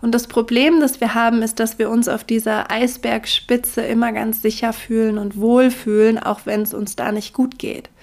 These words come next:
Also ich weiß, wie das ist, wenn man sich überarbeitet, wenn man über seine Bedürfnisse geht, wenn man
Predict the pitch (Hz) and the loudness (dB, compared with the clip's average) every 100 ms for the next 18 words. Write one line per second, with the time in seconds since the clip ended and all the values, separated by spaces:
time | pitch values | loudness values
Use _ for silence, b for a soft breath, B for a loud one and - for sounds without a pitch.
0 | B B B B B B B B _ _ | B B B B B B B B _ _
1 | _ - 220 220 220 220 - - - _ | _ 0 0 4 4 4 2 -6 -20 _
2 | 240 233 - 214 247 262 233 226 214 208 | 0 0 0 0 2 0 2 2 2 2
3 | - 214 - 214 208 208 208 208 208 240 | 2 2 0 0 0 0 0 0 -4 -2
4 | 202 196 208 214 233 233 226 214 233 208 | 0 2 2 2 0 0 -2 -4 0 0
5 | 214 214 214 214 202 208 208 208 214 220 | 0 0 -2 0 -2 -2 -4 0 0 2
6 | 220 214 220 - 214 220 220 220 208 220 | -2 -4 -6 -4 0 2 0 -2 -2 -2
7 | 220 | -4